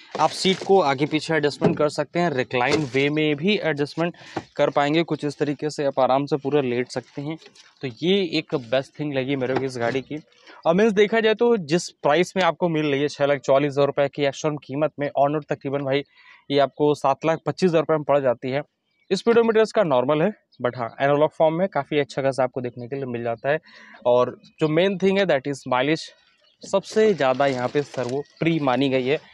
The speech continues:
और लोगों को पसंद भी आती है, शायद इसीलिए इतनी ज़्यादा बिक भी रही है। खैर, अगर मैं रियर की बात करूँ, तो रियर में जो स्पेस है, वो बहुत ही अच्छा खासा आपको मिल जाता है,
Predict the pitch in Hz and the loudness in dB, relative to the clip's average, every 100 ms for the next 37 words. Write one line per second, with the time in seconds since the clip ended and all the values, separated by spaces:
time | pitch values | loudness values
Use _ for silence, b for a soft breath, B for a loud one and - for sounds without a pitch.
0 | B B 127 135 160 175 185 185 - 156 | B B -2 0 2 2 0 -2 -2 -2
1 | 170 175 170 135 160 160 - 143 139 147 | 0 2 2 2 -2 -4 0 -2 -2 -8
2 | - 156 147 143 147 131 147 120 139 143 | -4 0 0 -2 -2 0 0 -2 -4 0
3 | 139 123 139 - _ _ _ _ _ _ | 0 0 -2 -8 _ _ _ _ _ _
4 | - - _ _ _ - - _ - - | -20 -20 _ _ _ -20 -20 _ -20 -20
5 | - - 170 156 - - - - - - | -18 -6 -2 -2 -4 -20 -20 -20 -20 -20
6 | - - - 190 233 214 214 180 156 175 | -20 -10 -2 4 4 4 2 2 4 2
7 | 180 151 135 - 170 170 143 147 165 170 | 2 2 2 0 0 2 2 2 2 0
8 | 165 160 - 175 185 180 151 196 156 135 | 0 -2 0 2 2 0 2 2 2 2
9 | 147 135 151 139 131 131 - 143 135 139 | 0 -2 0 0 0 -2 -2 -6 -2 0
10 | 135 | 0